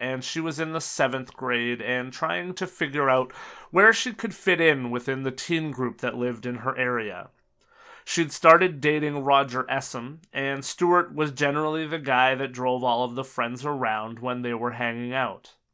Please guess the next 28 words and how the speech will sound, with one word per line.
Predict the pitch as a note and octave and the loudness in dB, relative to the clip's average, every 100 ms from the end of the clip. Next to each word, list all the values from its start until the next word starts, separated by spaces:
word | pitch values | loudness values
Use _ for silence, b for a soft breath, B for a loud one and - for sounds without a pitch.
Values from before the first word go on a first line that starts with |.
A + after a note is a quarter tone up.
| _ _ _ _ _ _ B B B B | _ _ _ _ _ _ B B B B
On | B2+ C3 | 4 4
that | B2+ C3 | 2 2
night | D3+ E3 | 2 4
of | E3+ D#3+ | 2 0
November | D#3+ D3 C#3+ C#3 | 2 2 2 -2
seventeenth, | - D3+ C#3 C3 - G3 D3 C3 - | 0 -2 -2 -6 -6 -2 -2 -4 -8
Roger | C#3+ C#3+ E3+ C#3 C3+ C3+ | 2 6 6 2 -2 0
had | C#3+ C#3+ | 2 6
asked | C#3+ D#3+ - | 6 4 -2
Sandra | - C#3+ B2 A#2+ A#2+ B2 | -6 0 0 0 -2 -2
to | C#3+ | -4
go | B2 C3 | 0 2
with | C#3 C#3+ | 2 -2
the | E3+ | -4
friends | - C#3 A#2+ A#2 A#2 | -2 0 0 -2 -8
to | C#3 | -8
Gitche | A#2+ C#3 C3 D3 | -2 -2 -2 -6
Manitou, | C#3+ C#3 C#3+ C#3+ - A2 F#2 B B B B | -2 -2 -2 -6 -6 -6 -8 B B B B
and | B2+ B2+ | -4 -2
the | |
group | B2+ B2 C#3+ C#3+ | -2 -2 -2 -2
of | C3+ | -6
friends | - E3+ D3+ C3 - | 2 2 2 -2 0
had | C#3+ | 0
a | C3+ | 0
couple | - C#3 D#3 | 2 2 2
of | D#3 D3+ | -2 -2
joints | C3+ B2+ C3 - - | -2 -2 -2 -8 -14